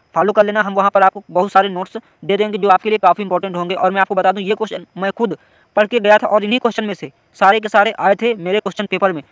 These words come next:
तो आप लोग इन क्वेश्चन पे फोकस जरूर करें, आपके एग्जाम में जरूर पूछे जाएंगे। और मैं जिन क्वेश्चन को इंडिकेट, इंडिकेट कर रहा हूँ और बता रहा हूँ कि इंपॉर्टेंट हैं, तो वो इंपॉर्टेंट हैं,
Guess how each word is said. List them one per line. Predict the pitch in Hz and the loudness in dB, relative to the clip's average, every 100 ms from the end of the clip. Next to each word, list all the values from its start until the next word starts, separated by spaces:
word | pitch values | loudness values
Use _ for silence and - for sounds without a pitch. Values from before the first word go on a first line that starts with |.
| _ | _
तो | 190 | 2
आप | 196 233 | 4 4
लोग | 220 | -2
इन | 214 | -4
क्वेश्चन | 196 220 | -8 -8
पे | 220 | -8
फोकस | - 190 170 | -8 -2 -2
जरूर | 180 196 | 0 -2
करें, | 180 151 | -2 -4
आपके | - 190 208 | 0 2 2
एग्जाम | 185 208 | 0 -2
में | 202 | -2
जरूर | 175 202 | -2 -2
पूछे | 196 196 | -4 -2
जाएंगे। | 180 185 185 | -2 0 -2
और | 185 | -2
मैं | 208 - _ - | -6 -8 _ -4
जिन | 214 | -2
क्वेश्चन | 214 202 226 | -2 -2 -2
को | 226 226 - _ | 0 0 -2 _
इंडिकेट, | 190 190 208 - | -6 0 0 -2
इंडिकेट | 190 185 208 220 | -6 -4 -2 0
कर | 220 | 0
रहा | 196 190 | 0 -2
हूँ | 214 | -2
और | 185 | -4
बता | 180 190 | 0 4
रहा | 202 | 4
हूँ | 208 | 2
कि | 202 | -6
इंपॉर्टेंट | 180 180 214 202 | -4 -4 -4 -6
हैं, | 202 | -8
तो | 202 | -2
वो | 202 | -4
इंपॉर्टेंट | 180 180 214 185 | -2 -6 -6 -6
हैं, | 175 | -10